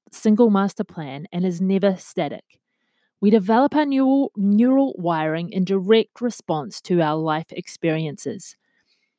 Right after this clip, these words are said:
Ability and increased potential grow hand in hand. As we grow, as we move,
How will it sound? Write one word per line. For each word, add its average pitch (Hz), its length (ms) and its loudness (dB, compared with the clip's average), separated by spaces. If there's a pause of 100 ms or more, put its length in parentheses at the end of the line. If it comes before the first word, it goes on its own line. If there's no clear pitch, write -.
(600)
Ability 269 540 4
and 202 140 4
increased 196 500 -2
potential 170 720 -4
grow 170 240 2
hand 165 480 -6
in 170 100 -4
hand. 143 480 -10 (320)
As 185 220 2
we 254 100 6
grow, 185 460 2 (300)
as 185 200 2
we 233 100 6
move, 175 540 2